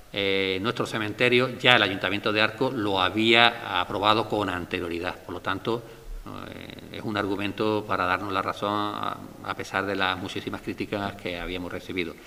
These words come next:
Pero yo quiero aclarar con respecto a esto que nosotros vamos a seguir, como ya cumplimos con el protocolo de actuación recomendado por la Junta de Andalucía, vamos a seguir con nuestra propuesta de dar citas para visitar nuestro Camposanto,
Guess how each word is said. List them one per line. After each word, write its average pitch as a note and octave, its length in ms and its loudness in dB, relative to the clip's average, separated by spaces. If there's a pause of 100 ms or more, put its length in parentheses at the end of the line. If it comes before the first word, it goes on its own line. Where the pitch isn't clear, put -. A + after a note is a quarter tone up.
(360)
Pero A2+ 120 2
yo A#2+ 140 6
quiero E3+ 220 6
aclarar C3+ 400 4
con A#2 80 0
respecto - 380 -2
a A2 40 6
esto - 180 0
que A2 80 0
nosotros A2+ 360 2
vamos G2+ 200 2
a G2 60 4
seguir, C3+ 340 4 (520)
como G#2 200 0
ya A2 140 8
cumplimos C3 400 4
con A2+ 160 2
el G#2 80 0
protocolo A2 420 0
de A2 60 6
actuación A#2+ 420 2
recomendado G2+ 500 2
por G#2 120 0
la F2+ 100 0
Junta G2 220 -2
de G#2 60 6
Andalucía, A2 440 2
vamos F#2+ 240 0
a F#2 60 0
seguir A2+ 260 0
con F#2 140 -4
nuestra - 200 -6
propuesta - 840 -4
de G2+ 220 0
dar A2 240 12 (340)
citas - 560 4 (640)
para G#2+ 240 10
visitar G#2 440 2
nuestro G#2 1160 2
Camposanto, D#3 680 4